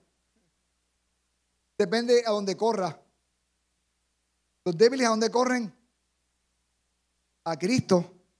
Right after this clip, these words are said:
Quien se relaciona con Dios por medio de Jesús, el amor de Dios en Cristo Jesús es su confianza y su descanso. Yo sé que Dios me ama porque lo demostró en la cruz por medio de Jesús.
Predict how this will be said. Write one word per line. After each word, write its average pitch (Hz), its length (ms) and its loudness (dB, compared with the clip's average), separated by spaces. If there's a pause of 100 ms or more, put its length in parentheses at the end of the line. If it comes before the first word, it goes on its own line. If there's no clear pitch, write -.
(680)
Quien 240 140 2
se 226 140 6
relaciona 220 500 2
con 240 160 2
Dios 240 220 2
por 220 120 2
medio 220 280 2
de 196 80 4
Jesús, 226 560 -2 (420)
el 175 140 0
amor 202 380 0
de 214 120 2
Dios 180 580 -2
en 175 200 -6
Cristo 220 420 0
Jesús 220 480 -4 (380)
es 190 140 -6
su 208 180 -16
confianza 240 1040 -4 (560)
y 165 80 2
su 175 160 2
descanso. 165 880 0 (460)
Yo 220 160 2
sé 156 440 -2 (600)
que 170 100 -4
Dios 175 260 0
me 175 160 -4
ama 151 320 -6 (380)
porque 180 240 0
lo 165 60 2
demostró 165 340 -2
en 190 80 0
la 196 160 -4
cruz 202 420 -4 (420)
por 160 120 -4
medio 160 300 -6
de 160 100 -4
Jesús. 151 460 -10